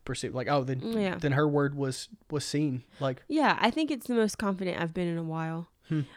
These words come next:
Speaker 2: And I think a huge part of that practice for me was, um, letting go of things that happen in that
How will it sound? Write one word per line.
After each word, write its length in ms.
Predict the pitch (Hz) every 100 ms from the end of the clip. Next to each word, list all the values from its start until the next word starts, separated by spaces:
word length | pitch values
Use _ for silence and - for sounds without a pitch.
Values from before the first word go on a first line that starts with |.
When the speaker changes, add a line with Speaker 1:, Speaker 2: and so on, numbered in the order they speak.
| -
Speaker 2:
And 220 | 202 202
I 140 | - 202
think 220 | 233 214
a 60 |
huge 360 | 202 202 202 175
part 220 | 208 185
of 100 | 180
that 180 | 170 120
practice 400 | 180 160 - 185
for 120 | 214
me 180 | 208 214
was, 400 | 190 175 170 - -
um, 500 | 170 165 160 156 - - -
letting 440 | 180 180 180 180
go 480 | 170 170 170 170 165 -
of 720 | 160 156 156 151 170 - - _ _ _ _ _ _ _ _ _ _ _ _ _ _ _
things 420 | - 185 175 180 170
that 180 | 175
happen 580 | 165 170 170 175 170 170
in 220 | - 170
that 480 | 170 160 160 - -